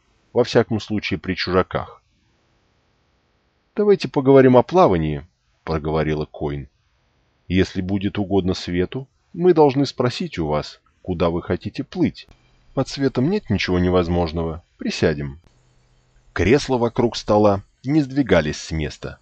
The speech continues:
поскольку они, как и сам стол, были намертво приделаны к полу, то есть к палубе.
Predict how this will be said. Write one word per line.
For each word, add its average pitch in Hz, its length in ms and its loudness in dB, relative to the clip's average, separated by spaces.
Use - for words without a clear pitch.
поскольку 80 540 -6
они, 127 340 -2
как - 280 -4
и 87 40 -2
сам 78 260 0
стол, 67 380 -8
были 143 280 4
намертво 113 560 6
приделаны 87 580 0
к - 100 -20
полу, 85 420 0
то 82 80 -2
есть 85 120 -2
к - 120 -20
палубе. - 500 0